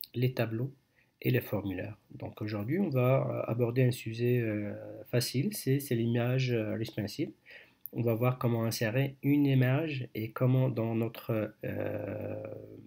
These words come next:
page et comment rendre cette image responsive.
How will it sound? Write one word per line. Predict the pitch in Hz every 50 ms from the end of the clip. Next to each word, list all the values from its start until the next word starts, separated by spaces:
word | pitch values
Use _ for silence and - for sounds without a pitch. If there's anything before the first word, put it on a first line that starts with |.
| - _ _
page | 110 107 107 120 143 151 147 135 151 139 131 - - - - - - - -
et | - 135 147 156 156 156
comment | - 131 123 127 131 123
rendre | 120 131 139 135 135
cette | - - 131 131 - -
image | 143 135 131 127 127 131 131 131 127 - -
responsive. | 117 113 110 - - 110 104 101 - - -